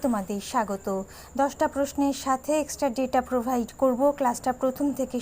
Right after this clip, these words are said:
শেষ পর্যন্ত দেখো। শুরু করছি আজকের ক্লাস। আজকের ক্লাসে প্রথম প্রশ্ন, স্টাফ সিলেকশন কমিশন, সংক্ষেপে এসএসসি, এর চেয়ারম্যান পদে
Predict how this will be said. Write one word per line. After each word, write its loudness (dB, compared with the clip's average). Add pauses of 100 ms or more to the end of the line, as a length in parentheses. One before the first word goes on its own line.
শেষ 0 (120)
পর্যন্ত -2 (200)
দেখো। 4 (460)
শুরু 0 (100)
করছি -2 (160)
আজকের -6
ক্লাস। -14 (2000)
আজকের 2
ক্লাসে 6 (100)
প্রথম 4 (120)
প্রশ্ন, 0 (500)
স্টাফ 8 (420)
সিলেকশন 2 (160)
কমিশন, 2 (360)
সংক্ষেপে 2 (280)
এসএসসি, 0 (460)
এর 4 (140)
চেয়ারম্যান 6 (120)
পদে 4